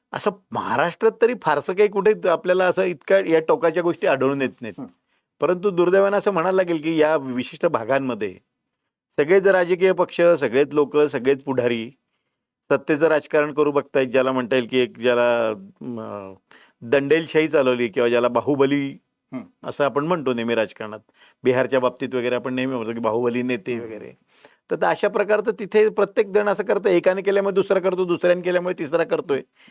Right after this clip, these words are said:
Speaker 1: काही कोणी क-, असा त्याला ज्याच्यातनं कोणी सुटलेला नाहीये, प्रत्येक जण आपापल्यात करतं. आणि मग असं वापरण्यासाठी जर दुसरी कुठली जर कुठली शक्ती असेल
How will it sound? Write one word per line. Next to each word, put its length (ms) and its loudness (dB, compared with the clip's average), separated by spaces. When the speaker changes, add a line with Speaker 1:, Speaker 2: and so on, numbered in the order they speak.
Speaker 1:
काही 140 2
कोणी 420 0
क-, 260 -6
असा 360 0
त्याला 240 2
ज्याच्यातनं 420 0
कोणी 260 0
सुटलेला 480 0
नाहीये, 300 -6
प्रत्येक 280 -2
जण 120 2
आपापल्यात 480 0
करतं. 260 -2
आणि 140 0
मग 100 2
असं 140 0
वापरण्यासाठी 720 0
जर 100 -4
दुसरी 320 -4
कुठली 300 -4
जर 140 4
कुठली 260 -6
शक्ती 300 -2
असेल 340 -2